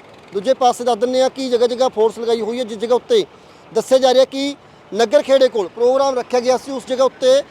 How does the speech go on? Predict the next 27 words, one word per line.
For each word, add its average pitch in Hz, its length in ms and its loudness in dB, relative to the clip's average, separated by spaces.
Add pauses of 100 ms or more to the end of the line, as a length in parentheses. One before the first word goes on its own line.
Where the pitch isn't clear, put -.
(280)
ਕੋਈ 311 280 4
ਵੀ 320 80 -4
ਵਰਕਰ 247 460 0
ਅਜੇ 254 100 -2
ਤੱਕ 247 220 -4
ਨਹੀਂ 254 180 -2
ਪਹੁੰਚਿਆ। 262 300 0
ਦਸ 240 280 2
ਵਜੇ 247 100 -4
ਦਾ 247 80 0
ਸਮਾਂ 220 280 0
ਦਿੱਤਾ 240 240 -2
ਗਿਆ 240 200 2
ਸੀ। 254 160 -14 (340)
ਮੌਕੇ 220 340 0
'ਤੇ 262 140 -2
ਪੁਲਿਸ 240 260 -2
ਦੇ 254 100 -2
ਸੀਨੀਅਰ 254 280 -4
ਅਧਿਕਾਰੀ 233 500 0 (360)
ਪਹੁੰਚੇ 226 280 -2
ਹੋਏ 247 160 2
ਨੇ। 269 100 -4
ਸਾਹਮਣੇ 311 300 -2
ਤੁਸੀਂ 262 140 -8
ਦੇਖ 214 140 -2
ਲਓ 175 180 -6